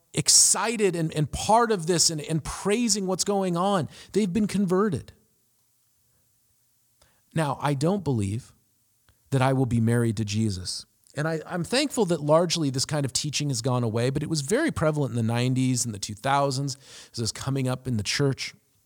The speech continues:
I would hear people talk about, like, "We're gonna have a honeymoon with Jesus," and it was, it would get very personalized. I've talked about this before. I think this goes back to this idea of collective versus individual. Americans are very individualistic people.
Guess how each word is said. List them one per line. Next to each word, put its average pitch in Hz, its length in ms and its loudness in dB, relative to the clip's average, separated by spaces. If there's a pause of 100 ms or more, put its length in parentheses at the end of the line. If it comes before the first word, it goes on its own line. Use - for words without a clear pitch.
(600)
I 139 140 2
would 180 160 0
hear 156 160 0
people 135 300 -4
talk 117 260 -6
about, 117 240 -6
like, 113 180 -8 (280)
"We're - 60 -16
gonna 117 80 -10
have 110 100 -8
a 92 60 -4
honeymoon 135 600 0
with 104 140 -4
Jesus," 117 580 0
and 120 100 -4
it 113 60 -6
was, 117 140 -6 (240)
it - 20 -12
would 120 160 -4
get 139 160 -6
very 156 300 0
personalized. 98 880 -4 (540)
I've - 80 -6
talked 156 200 0
about 185 160 2
this 202 140 0
before. 139 340 0
I 131 40 2
think 156 180 -2
this - 160 -2
goes 147 200 0
back 151 220 -2
to 143 80 -8
this 139 160 0
idea 131 580 -2
of 117 200 -4 (260)
collective 139 520 -2
versus 113 340 -2
individual. 143 680 0 (240)
Americans 135 640 0
are 127 60 0
very 135 460 0
individualistic 107 840 -2
people. 196 480 -2